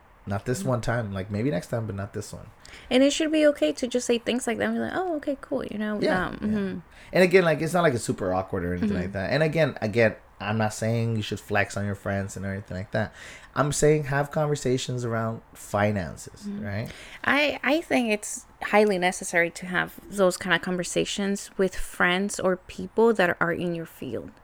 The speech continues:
Speaker 1: Oh, for sure.
Speaker 2: Yeah, that, because I remember once I,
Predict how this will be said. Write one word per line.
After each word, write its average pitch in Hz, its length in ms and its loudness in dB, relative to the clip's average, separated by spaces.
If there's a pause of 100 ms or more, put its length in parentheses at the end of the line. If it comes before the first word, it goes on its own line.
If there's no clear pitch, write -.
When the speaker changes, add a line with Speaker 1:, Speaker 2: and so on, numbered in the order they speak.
(540)
Speaker 1:
Oh, 113 120 8
for - 220 -10
sure. - 300 -4
Speaker 2:
Yeah, 165 240 -2 (140)
that, 180 560 2
because 202 320 2
I 196 120 6
remember 202 520 4
once 180 600 -2
I, 165 400 -2